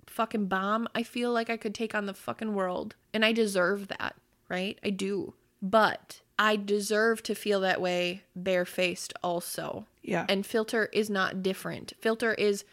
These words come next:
Speaker 1: makeup on top of makeup. Really, that's what it, that's how we need to look at it, right? So if you wanna put on your makeup and then add a filter, do it.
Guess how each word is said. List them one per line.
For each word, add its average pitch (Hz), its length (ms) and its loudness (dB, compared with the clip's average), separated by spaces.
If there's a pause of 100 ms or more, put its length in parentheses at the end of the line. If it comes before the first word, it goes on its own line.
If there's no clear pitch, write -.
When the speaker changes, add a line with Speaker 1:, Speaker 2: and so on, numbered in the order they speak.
(140)
Speaker 1:
makeup 208 480 2
on 196 200 4
top 202 340 2
of 190 120 0
makeup. - 560 -4 (180)
Really, 220 340 2
that's 190 260 2
what 180 140 2
it, 165 220 -2
that's 190 160 2
how 202 100 2
we 202 80 4
need 202 140 2
to 190 80 2
look 208 200 0
at 175 200 -4
it, - 180 -8 (200)
right? 196 340 -2 (100)
So - 140 2
if 220 80 4
you 247 100 2
wanna 262 180 2
put 254 180 -2
on 262 160 4
your 247 100 0
makeup 226 400 0
and 208 120 0
then 202 220 2
add 202 160 4
a 226 60 4
filter, 262 460 -2 (160)
do 202 220 0
it. - 220 -2